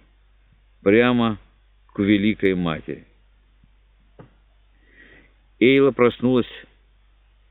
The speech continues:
Рядом слышалось тяжёлое дыхание мужчины. Она пыталась уснуть, но напрасно. Она почти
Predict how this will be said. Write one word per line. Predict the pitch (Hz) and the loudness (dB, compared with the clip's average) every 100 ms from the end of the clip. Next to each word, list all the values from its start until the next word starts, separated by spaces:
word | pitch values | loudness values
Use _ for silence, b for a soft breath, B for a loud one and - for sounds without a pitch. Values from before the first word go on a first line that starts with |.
| _ _ _ | _ _ _
Рядом | - 92 117 123 123 113 | -2 2 2 2 -2 -2
слышалось | 120 123 - 113 - | -4 -4 -2 -4 -2
тяжёлое | 110 87 104 120 120 120 | -4 0 0 2 0 -2
дыхание | 95 98 101 110 110 110 98 _ _ _ - | -2 -4 -2 0 0 -2 -6 _ _ _ -8
мужчины. | 82 104 - - 90 90 87 80 - _ _ _ _ _ - | -4 -2 -4 -8 -6 -4 -4 -6 -12 _ _ _ _ _ -6
Она | 95 | -4
пыталась | 101 113 131 113 - | -2 0 0 0 -2
уснуть, | 110 - 113 101 | -8 -4 -4 -4
но | 98 | -2
напрасно. | 92 - 87 104 123 - 131 120 - _ _ _ _ _ | -4 -2 0 0 -2 -4 -8 -8 -16 _ _ _ _ _
Она | - 104 | -4 -2
почти | 107 113 - 123 120 | -2 -4 -2 -2 -2